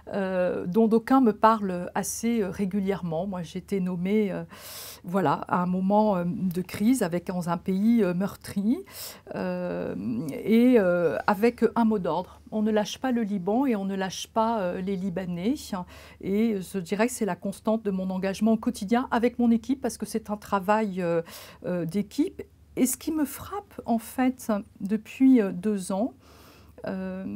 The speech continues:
c'est, c'est quand même trois choses, parce que je me déplace énormément dans le, le pays. Alors ça, vous avez raison, parfois peut-être plus, euh,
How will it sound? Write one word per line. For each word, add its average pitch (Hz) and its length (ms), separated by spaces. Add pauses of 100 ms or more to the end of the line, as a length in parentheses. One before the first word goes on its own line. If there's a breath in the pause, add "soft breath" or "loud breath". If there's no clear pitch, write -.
(960)
c'est, - 240
c'est - 120
quand 349 140
même 349 100
trois - 240
choses, 190 520 (120)
parce 208 140
que - 100
je 233 140
me 233 120
déplace 240 560
énormément 208 640 (120)
dans 175 460
le, 160 320
le 165 140
pays. 156 360
Alors 220 100
ça, 359 120
vous 311 100
avez 262 140
raison, 262 220
parfois 254 360
peut-être 262 380
plus, - 460 (520 loud breath)
euh, 185 420